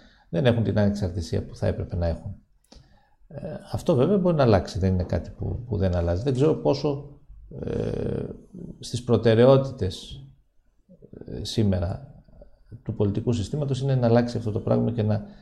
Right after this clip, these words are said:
ε, αναβαθμιστεί ο ρόλος του βουλευτή. Ε, αλλά παρόλα αυτά έχουν αρκετές δυνατότητες. Και παρέμβασης και διαφοροποίησης και λοιπά. Δεν είναι, ε, ο, ένας βουλευτής έχει το δικαίωμα της γνώσης,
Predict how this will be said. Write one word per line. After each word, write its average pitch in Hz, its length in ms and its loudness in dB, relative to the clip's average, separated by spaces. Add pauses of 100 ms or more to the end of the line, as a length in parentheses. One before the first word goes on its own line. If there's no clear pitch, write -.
(300)
ε, - 140 -6
αναβαθμιστεί 104 640 2
ο 110 60 4
ρόλος 107 240 2
του 104 100 -6
βουλευτή. 98 440 0 (540)
Ε, 107 420 -2 (720)
αλλά 107 500 4
παρόλα 175 280 6
αυτά 156 180 0
έχουν 208 260 0
αρκετές 202 500 0
δυνατότητες. 87 720 -8 (1400)
Και 120 280 6
παρέμβασης 160 840 2
και - 140 -4
διαφοροποίησης 147 960 0
και 196 100 -8
λοιπά. - 280 -8
Δεν 98 180 0
είναι, 98 280 2 (200)
ε, - 180 0
ο, 117 320 2
ένας 113 300 2
βουλευτής 110 540 -2
έχει 175 420 -2
το 147 100 0
δικαίωμα 160 380 2
της 175 100 -2
γνώσης, 156 420 0